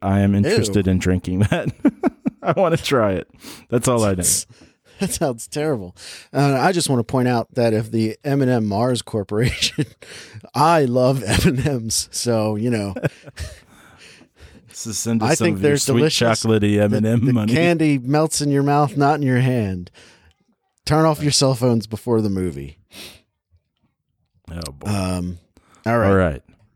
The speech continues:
Speaker 2: All right, let's step out of Preview Corner and into How to Train Your Dragon Corner, brought to you by Mike S.
Speaker 1: All right. So
Speaker 2: Little Mikey.
Speaker 1: Thanks, Mike S.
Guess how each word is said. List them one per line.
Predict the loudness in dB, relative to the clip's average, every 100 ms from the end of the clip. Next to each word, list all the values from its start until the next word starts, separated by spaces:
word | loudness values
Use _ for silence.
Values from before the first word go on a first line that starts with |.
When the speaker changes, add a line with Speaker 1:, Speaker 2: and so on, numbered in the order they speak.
| _ _ _ _ _ _ _ -2
Speaker 2:
All | 0
right, | 0
let's | -2 -2
step | -2 0
out | 0 0
of |
Preview | -2 -2 0 -2
Corner | -2 -2 0 0 -2 -6 -4
and | 0
into | 0 2 0 2
How | 2
to | 0 -2
Train | 0 2 2
Your | 2
Dragon | 2 2 2 0
Corner, | 0 0 0 -2
brought | 2 2 2
to | 0
you | 0
by | 2 2 2 0
Mike | 0 2 0 -4 0
S. | 2 2 0 -6 -8 -12 _ _ _ _ _ _ _ _ _ _ -4
Speaker 1:
All | -2 0
right. | 0 -2 -4 -8
So | -4 2 4
Speaker 2:
Little | 4
Mikey. | 4 2 0 0 0 0 -2 -10 -20 -20 -20
Speaker 1:
Thanks, | -4 -2 0 -2 0
Mike | 0 0 2
S. | 2 2 -2